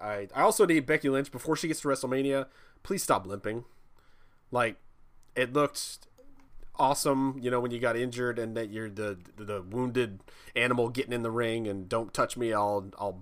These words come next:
bite." But now it just looks like you are the weaker of the three, and that, you, like, you, she needs to come to WrestleMania and, like, have a cast on or something, and, like, "Oh, it got way worse," and then just take it off and beat them with it, and then there's the match. <laughs> The match starts, and she just, you know, she's good to go.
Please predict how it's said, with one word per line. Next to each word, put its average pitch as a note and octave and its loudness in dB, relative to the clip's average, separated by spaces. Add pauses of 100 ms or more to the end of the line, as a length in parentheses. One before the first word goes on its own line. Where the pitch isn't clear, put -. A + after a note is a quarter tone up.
bite." B2+ 4 (480)
But A#2 2
now C3 8
it A2 0
just A#2 -6
looks A#2 -4
like G#2+ 0
you A2 -2
are G2 0
the G2 -10
weaker A2+ -4
of G#2 -8
the G2 -10
three, G2 -8 (180)
and F#2 -8 (460)
that, G#2+ -8
you, G#2+ -12
like, A2+ -6
you, C3+ -2
she D#3 -4
needs D#3+ 2
to C#3 -2
come D3 2
to C3 2
WrestleMania B2 2
and, A#2 -2
like, A2 0
have A2 0
a - -6
cast A2+ -4
on B2 2
or B2 -2
something, C3+ -2
and, A2+ 0
like, G2 -2
"Oh, A2+ 6
it G2 0
got G#2+ 2
way G#2+ 0
worse," A2 0 (240)
and A#2 -4
then A2 -4
just - -8
take A#2+ 0
it A2+ 2
off G#2+ 4
and G2 -10
beat A2 -8
them G2 -4
with F#2 -6
it, F2+ -10
and G#2+ -8
then G#2 -4
there's G#2 -2
the A2 -8
match. G2+ -12
<laughs> D3+ -4
The D#3 2
match A2+ 4
starts, G#2 2
and G2 -6
she A2 -10
just, F#2+ -12 (440)
you - -6
know, - -10
she's A2+ -6
good C3 2
to B2+ -2
go. G#2 -2